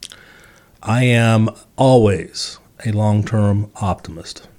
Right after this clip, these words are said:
And let me tell you what's going on. I'm looking at the long-term charts, but I'm also looking at socioeconomics, too. What gives me a long-term optimistic viewpoint is that in twenty twenty-four,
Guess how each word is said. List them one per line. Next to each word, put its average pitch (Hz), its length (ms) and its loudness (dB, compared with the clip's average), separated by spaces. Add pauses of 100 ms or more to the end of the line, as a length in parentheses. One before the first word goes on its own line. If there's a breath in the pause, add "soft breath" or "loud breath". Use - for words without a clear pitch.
(140)
And 101 100 -2
let 95 80 0
me 107 100 2
tell 143 240 -2
you 139 120 4
what's 127 240 2
going 110 320 0
on. 101 420 0
I'm 101 100 0
looking 107 240 0
at 101 100 -6
the 92 60 -6
long-term 127 540 0
charts, 113 340 0
but 101 140 -4
I'm 98 120 2
also 127 320 0
looking 113 300 0
at 95 100 -4
socioeconomics, 104 1080 0
too. 95 280 0 (1300 loud breath)
What 131 280 2
gives 147 440 6
me 127 240 4
a 98 180 4
long-term 120 760 0
optimistic 104 800 -2
viewpoint 95 760 0 (100)
is 110 420 2
that 101 360 -2 (180)
in 107 380 -2 (520)
twenty 135 600 0
twenty-four, 113 1040 0